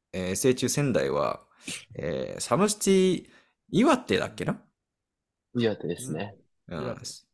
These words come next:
Speaker 1: エスエー中仙台っていうチーム名なのに、サムシティ岩手のチャンピオンとして、
Speaker 2: はい。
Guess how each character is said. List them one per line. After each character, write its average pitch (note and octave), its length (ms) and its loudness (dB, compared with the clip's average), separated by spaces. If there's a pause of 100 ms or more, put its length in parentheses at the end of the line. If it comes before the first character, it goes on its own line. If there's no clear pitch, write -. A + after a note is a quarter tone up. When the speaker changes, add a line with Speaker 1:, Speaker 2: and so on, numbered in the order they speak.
(120)
Speaker 1:
エ G#2 100 -4
ス C3 160 0
エ C3 40 4
ー - 20 -2
中 B2+ 160 2
仙 C#3+ 260 2
台 F2 120 4
っ - 100 -8
て - 100 -8
い D#2+ 40 -6
う - 20 -12
チ - 160 -2
ー F2+ 40 -2
ム F2 80 -2
名 D2+ 100 -4
な A#1 100 -10
の G1+ 80 -10
に、 G1+ 100 -12
サ - 160 -4
ム G2+ 60 -2
シ - 100 -6
テ G2 80 -4
ィ F#2+ 40 0
岩 A2+ 140 0
手 - 280 -16 (180)
の - 80 -12
チ - 120 -8
ャ - 40 -6
ン - 80 -10
ピ - 80 -8
オ - 40 -6
ン - 20 -20
と - 100 -16
し - 80 -10
て、 - 200 -16 (840)
Speaker 2:
は F#2 140 -6
い。 C#2+ 160 -10